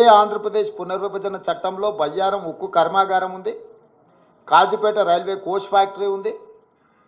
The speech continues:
సాగునీటి ప్రాజెక్టులలో పాలమూరు రంగారెడ్డి ఎత్తిపోతలకు కేంద్ర ప్రభుత్వం పోలవరంకి ఏ విధంగా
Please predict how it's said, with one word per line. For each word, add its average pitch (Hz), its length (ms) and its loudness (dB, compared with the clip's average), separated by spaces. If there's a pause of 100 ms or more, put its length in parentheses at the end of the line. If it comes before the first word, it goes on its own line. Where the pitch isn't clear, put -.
(720)
సాగునీటి 220 640 2
ప్రాజెక్టులలో 208 680 2 (100)
పాలమూరు 202 420 0
రంగారెడ్డి 196 500 -4
ఎత్తిపోతలకు 196 720 -4 (840)
కేంద్ర 220 320 -2 (100)
ప్రభుత్వం 208 460 0 (840)
పోలవరంకి 226 720 4
ఏ - 80 -2
విధంగా 208 360 0